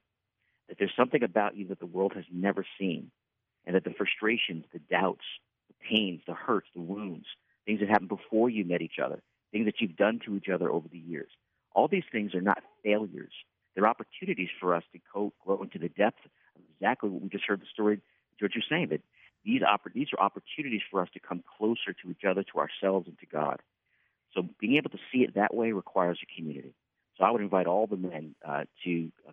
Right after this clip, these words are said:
come to us at joyful ever after dot org. I don't want a lot of U R Ls around, but joyful ever after dot org, you'll find the Catholic Marriage Summit, you'll find Epic Intimacy, um, but you'll also find a community of people that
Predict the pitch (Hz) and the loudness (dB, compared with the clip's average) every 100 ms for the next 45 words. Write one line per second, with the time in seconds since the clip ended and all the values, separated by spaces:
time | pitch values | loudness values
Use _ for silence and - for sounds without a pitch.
0 | - 107 113 104 85 - 92 123 131 120 | -8 0 0 0 -6 0 2 2 0 0
1 | 107 110 - 92 98 - 113 101 98 - | 2 2 4 2 0 -4 -6 0 0 0
2 | 87 110 92 85 85 87 85 85 82 82 | 0 2 0 -4 -10 -6 -2 0 0 -2
3 | - - - _ 90 95 85 87 92 - | -10 -20 -20 _ 0 4 4 4 2 -2
4 | 78 80 78 82 _ _ _ _ - 110 | -6 -6 -2 -4 _ _ _ _ 2 2
5 | 151 - 127 - 101 107 - 95 101 - | 2 2 2 4 2 2 2 2 0 -4
6 | - 65 - _ _ - 92 87 98 101 | -10 -10 -12 _ _ -4 0 2 2 4
7 | 80 78 85 95 - 95 87 85 80 - | 2 0 -4 -6 0 2 2 0 -6 -2
8 | 80 85 - 110 117 - 110 104 107 _ | -2 -2 -2 0 0 -2 -4 -2 -4 _
9 | _ _ 87 - 85 - 87 82 - 110 | _ _ -8 0 0 0 -2 -2 -4 -4
10 | - 107 - 110 104 - _ _ _ 85 | -4 -8 -2 0 0 -2 _ _ _ -6
11 | 82 78 - 82 92 95 120 - 107 92 | -4 -4 -2 2 4 4 2 -4 -2 -2
12 | - 92 92 110 110 90 _ 104 - - | -6 -8 -4 0 0 -2 _ -10 -8 -6
13 | 82 _ _ _ 80 85 87 82 | -8 _ _ _ _ 2 4 4